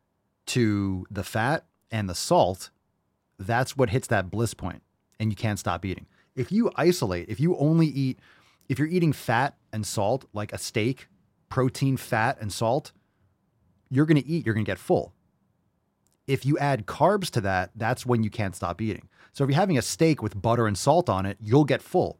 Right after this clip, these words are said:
Any of you that know this, have done carnivore or eat steak, and, like, you just get full. You have nutrient density, you get satisfied, you're done. But if you added in some white rice or a sweet potato or pasta or something to that,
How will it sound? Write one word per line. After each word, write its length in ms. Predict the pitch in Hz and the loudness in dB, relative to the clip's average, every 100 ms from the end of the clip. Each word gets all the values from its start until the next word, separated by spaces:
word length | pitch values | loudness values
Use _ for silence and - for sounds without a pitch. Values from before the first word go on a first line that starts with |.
| - | -4
Any 160 | 120 | 0
of 80 | 135 | 0
you 60 | 127 | 2
that 100 | 117 | 0
know 260 | 107 113 120 | 0 2 2
this, 200 | 123 - | 0 -2
have 180 | 98 | -4
done 200 | 101 107 | -2 -2
carnivore 540 | 104 117 107 98 110 101 | -2 -4 -2 -2 -2 -4
or 20 | |
eat 220 | 107 107 | -4 -10
steak, 360 | - - 101 104 | -8 -4 -2 -2
and, 140 | 107 110 - - | -4 -8 -12 -8
like, 160 | 123 113 | -6 -4
you 100 | 196 | -4
just 140 | 202 | 0
get 140 | 180 | -2
full. 320 | - 214 156 - _ _ - | 0 -2 -2 -6 _ _ -4
You 100 | 120 | -2
have 120 | 104 | 2
nutrient 380 | 117 123 131 113 | 0 2 0 2
density, 340 | 151 151 170 | 0 0 -2
you 80 | 117 | -2
get 160 | 107 92 | -4 -4
satisfied, 580 | - 139 - - 147 110 | -2 -2 0 0 0 0
you're 100 | 104 | -4
done. 360 | 95 107 73 - _ - _ _ _ | -4 -6 -6 -14 _ -20 _ _ _
But 80 | - | -4
if 80 | 123 | -2
you 80 | 139 | 0
added 240 | 135 143 | 0 2
in 100 | 135 | 2
some 220 | 120 113 | 0 0
white 220 | 92 117 113 | 0 -2 0
rice 360 | 143 131 101 | 0 0 -2
or 80 | 95 | -6
a 40 | 92 | -6
sweet 240 | - 170 | -2 -2
potato 420 | - - 110 95 90 | -2 -2 0 0 -2
or 200 | 92 87 | -4 -6
pasta 460 | - 156 151 - | -4 -2 0 0
or 40 | 117 | -2
something 260 | 131 113 104 | -2 -2 -2
to 140 | 208 | 2
that, 180 | 147 | 2